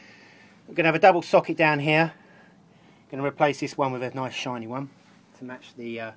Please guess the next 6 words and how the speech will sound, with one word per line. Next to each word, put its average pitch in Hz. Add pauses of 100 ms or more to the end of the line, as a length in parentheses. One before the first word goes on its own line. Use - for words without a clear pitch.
(420)
the -
switches. 123 (580)
Battery 156
management 143 (1000)
in 123
here. 165